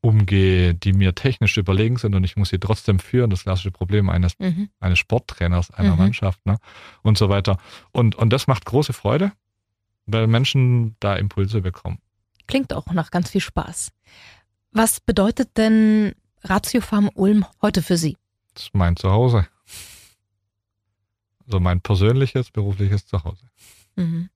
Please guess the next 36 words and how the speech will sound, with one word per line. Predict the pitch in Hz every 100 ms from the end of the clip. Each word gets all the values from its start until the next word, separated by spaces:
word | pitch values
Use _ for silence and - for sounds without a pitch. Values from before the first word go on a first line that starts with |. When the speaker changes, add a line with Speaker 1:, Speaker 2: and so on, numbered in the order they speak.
| _
Speaker 2:
schön. | - - 180 160 _ _ _ _ _
Was | - -
würden | 202 254
Sie | 240 214
denn | 208 202 196 - _
dem | 214 220
Andreas | 190 - 202 202
Oettel | - - 226 226 -
zweitausendeins | - 214 208 190 175 - 170 208 - - _ _ -
noch | 190
mitgeben, | 202 208 - - 160 175
wenn | 185 190
Sie | 185 180 - _ _
sich | - 180
kurz | - 220 202
mal | 185
in | -
eine | 180
Zeitmaschine | - 196 214 196 196
setzen | 180 180 -
könnten, | 196 190 208 220 220 - - - - _ _
kurz | - 202 -
bevor | 185 190
diese | 180 170
G | 165
M | 160
B | 180
H | 170 175
damals | 165 160
gegründet | - 175 170 165 -
wurde? | - - 175 _ _
Speaker 1:
Hör | 117 110
noch | 101 -
weniger | 101 107 98 95
auf | 85 -
andere, | 92 85 82 80